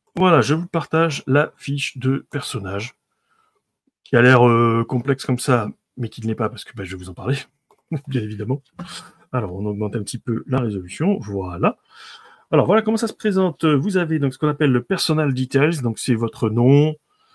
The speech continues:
euh, vos petites notes personnelles, qui vous êtes, et cetera. Vous allez avoir quatre statistiques, quatre, euh, compétences, euh, donc, attributs, appelez ça comme vous voulez, qui sont la force, la vitesse, l'intellé-, l'intellect et le combat.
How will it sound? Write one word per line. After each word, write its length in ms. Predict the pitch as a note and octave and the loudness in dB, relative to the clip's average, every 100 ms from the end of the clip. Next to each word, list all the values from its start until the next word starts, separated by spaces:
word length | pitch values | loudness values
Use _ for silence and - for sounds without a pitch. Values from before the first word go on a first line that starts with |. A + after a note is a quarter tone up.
| _ _ | _ _
euh, 400 | A#2+ A2 G#2+ G#2+ | -2 0 0 0
vos 120 | A2 C3 | 0 0
petites 240 | - - | -4 -6
notes 120 | B2+ | -4
personnelles, 540 | - - A2+ G#2 B2 B2 | -2 -4 -4 -2 -2 -2
qui 160 | - | -8
vous 240 | G2+ G#2 G#2+ | -10 -4 -2
êtes, 160 | B2 | -2
et 60 | - | -6
cetera. 480 | - - - C#3 - _ - _ _ _ _ | -8 -4 -2 -4 -6 _ -20 _ _ _ _
Vous 160 | C3 D#3+ | -2 2
allez 100 | D3 | 4
avoir 200 | F#3 - _ _ | 2 -2 _ _
quatre 360 | G#3+ G3 - - _ | 2 2 -2 -20 _
statistiques, 640 | - - C#3+ D#3 - C#3 - | -10 -6 -6 -6 -8 -8 -6
quatre, 320 | - C3 - B2 | -4 -4 0 2
euh, 840 | A#2 A2+ A2 A2+ A2 A2 A2 A2 - | 2 2 0 0 0 0 -2 -4 -6
compétences, 680 | A#2 A#2+ G#2+ G#2+ A#2 B2+ A2+ | -4 -2 0 0 2 0 -2
euh, 180 | G#2+ | -6
donc, 200 | G2+ G#2 G2 A#2+ | -6 -8 -8 -10
attributs, 420 | - - G#2+ A2 | -6 -4 -2 -2
appelez 160 | A2 G#2 | -2 -4
ça 140 | G#2+ | -6
comme 160 | - A#2+ | -4 -2
vous 120 | A#2+ | -2
voulez, 300 | G2+ G#2+ B2+ - - - - | -2 -4 -6 -10 -20 -20 -18
qui 80 | |
sont 120 | - B2 | -2 0
la 100 | A2+ | 2
force, 340 | - C#3+ - | 2 2 0
la 80 | A#2+ | -4
vitesse, 580 | A2 - C3+ C3+ - _ _ _ _ - - | -2 0 0 -2 -12 _ _ _ _ -18 -4
l'intellé-, 480 | B2+ A#2 A2+ A2+ - | -2 0 0 0 2
l'intellect 520 | C3 B2+ A#2+ - - - | 2 4 2 0 -8 -2
et 60 | |
le 60 | D3 | 0
combat. 300 | C#3 A#2+ F#2+ | 2 0 -2